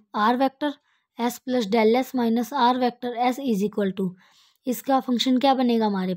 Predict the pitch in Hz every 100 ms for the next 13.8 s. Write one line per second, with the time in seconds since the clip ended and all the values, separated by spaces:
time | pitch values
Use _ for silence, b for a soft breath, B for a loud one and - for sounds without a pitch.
0 | 180 175 - b b b b b _ _
1 | _ _ _ _ _ - 247 240 254 302
2 | 262 247 - 240 262 262 285 - _ _
3 | _ 226 285 330 _ _ _ _ _ _
4 | _ _ _ _ _ _ _ _ _ -
5 | 208 214 233 302 _ - 247 240 233 214
6 | 262 247 247 311 320 _ _ _ _ _
7 | _ _ _ _ _ 240 233 220 285 311
8 | _ _ _ - 226 240 247 254 262 269
9 | 269 254 277 233 - - 247 262 - _
10 | _ _ _ - 185 233 254 285 262 226
11 | 220 233 294 277 302 - _ _ _ -
12 | 226 240 208 247 254 254 - 247 254 240
13 | 240 247 240 269 262 262 320 302